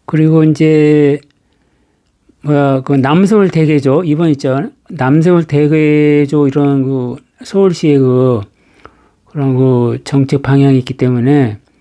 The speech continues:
거기에 좀 그 좋은 영향을 받을 것 같아요. 삼 신안산선 개통 예정은 뭐 많이 알려져 있고요.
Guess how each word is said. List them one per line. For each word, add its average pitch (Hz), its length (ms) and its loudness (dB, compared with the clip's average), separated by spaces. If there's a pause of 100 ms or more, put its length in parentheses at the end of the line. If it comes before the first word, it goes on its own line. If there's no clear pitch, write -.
(480)
거기에 139 460 0
좀 135 600 -2 (500)
그 123 300 -8
좋은 147 220 2
영향을 135 400 2
받을 131 340 -4
것 131 100 -4
같아요. 139 560 -6 (600)
삼 175 220 0
신안산선 208 600 2
개통 180 340 -2
예정은 170 420 0
뭐 156 300 0
많이 139 300 0
알려져 131 360 2
있고요. 123 440 -4